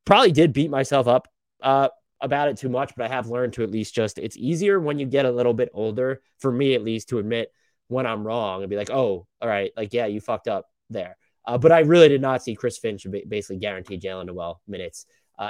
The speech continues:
and yes, New Orleans. I'll try and say that. I always did think, and I've had this discussion now with multiple people, that it was almost insulting if you weren't a New Or-, New Orleans native to say it. So you should say New Orleans. I'll try to keep that in mind. There was also a Trey Murphy the third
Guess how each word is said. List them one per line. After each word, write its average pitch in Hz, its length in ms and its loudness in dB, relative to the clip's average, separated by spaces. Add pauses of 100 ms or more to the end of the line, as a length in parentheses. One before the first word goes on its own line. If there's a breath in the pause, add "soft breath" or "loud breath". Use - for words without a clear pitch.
and 127 180 -2
yes, 110 300 -4
New 120 100 -2
Orleans. 107 420 -2
I'll 101 100 -10
try 131 120 -2
and 117 100 -4
say 117 140 -2
that. 87 160 -8
I 113 120 -2
always 165 240 4
did 147 200 0
think, 147 280 -4
and 113 80 -4
I've 98 80 -6
had 110 160 -2
this 117 100 -8
discussion 135 360 -6
now 135 40 -2
with 127 100 -4
multiple 127 280 -4
people, 113 260 -6
that 104 240 -6 (260)
it - 60 -12
was 127 160 2
almost 131 240 0
insulting 120 600 0
if 110 120 -6
you 107 80 -4
weren't 117 400 -4
a 107 80 -6
New 104 160 -4
Or-, 107 160 -4 (160)
New 120 140 -2
Orleans 110 360 0
native 113 400 -2 (420)
to 135 100 0
say 151 280 0
it. 175 120 -6
So 120 80 -4
you 104 120 -4
should 110 220 -6
say 135 160 0
New 139 100 -2
Orleans. 151 480 -4 (300)
I'll 120 100 0
try 135 140 2
to 123 100 2
keep 117 140 -4
that 110 160 -2
in 110 60 -6
mind. 110 240 -4
There 135 60 0
was 147 80 4
also 202 200 6
a 139 40 6
Trey 160 260 2
Murphy 143 480 -2
the 123 100 -6
third 156 420 4